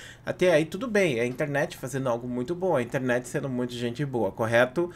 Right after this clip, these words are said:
E aí, beleza, um cara aqui do Brasil, um garoto, acabou se apaixonando pela Hiyoro e começou a gostar muito dela e coisa do tipo, ao ponto de que, né, ele se tornou, tipo, o inner circle dela, né?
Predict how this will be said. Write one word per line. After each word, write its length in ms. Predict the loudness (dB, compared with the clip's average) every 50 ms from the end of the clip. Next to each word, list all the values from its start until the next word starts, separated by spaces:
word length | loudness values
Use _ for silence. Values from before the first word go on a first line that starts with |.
| -14 -20 -20 -20 -20 -12 0
E 100 | 2 4
aí, 100 | 4 4
beleza, 560 | 4 2 2 4 6 6 6 6 4 2 -2 -4 -8 -16 -20 -20 -20 -20 -6 -2 0
um 140 | 0 0
cara 420 | 0 4 6 8 10 10 10 8 6
aqui 200 | 4 2 -2 -2
do 100 | -2 0
Brasil, 400 | 2 4 4 4 4 2 0 0
um 40 | 2
garoto, 580 | 2 4 4 6 4 4 2 -2 -6 -8 -8 -6
acabou 300 | -6 -2 -2 0 0 0
se 100 | -2 -2
apaixonando 540 | 0 0 0 2 2 0 2 2 2 2 0
pela 160 | 0 0 2
Hiyoro 600 | 2 0 0 2 4 4 6 4 4 2 2 -4 -6
e 80 | -10
começou 340 | -8 -6 -4 -4 -2 -2 -2
a 40 | -2
gostar 240 | -4 -2 0 0 0
muito 320 | 0 0 -2 -2 -2 -2
dela 320 | 2 4 6 6 6 4 2
e 20 |
coisa 180 | 0 -4 -4 -4
do 80 | -8
tipo, 320 | -8 -2 -2 -2 0 2 0
ao 80 | 0
ponto 320 | 0 0 -2 -2 -2 -2 -4
de 140 | -8 -8
que, 300 | -10 -4 0 2 2 4
né, 280 | 4 4 2 2 0 0 -2
ele 180 | -2 -2 -2
se 140 | -4 -8 -4
tornou, 360 | -2 -2 0 2 2 0 0
tipo, 300 | -2 -4 -8 -10 -6 -4
o 380 | -2 0 0 0 0 0 0 -2
inner 440 | -2 -2 -2 -2 0 0 -2 -2 -4
circle 440 | 0 2 2 2 2 2 0 2 6
dela, 260 | 6 6 6 6 2
né? 200 | 0 -2 -2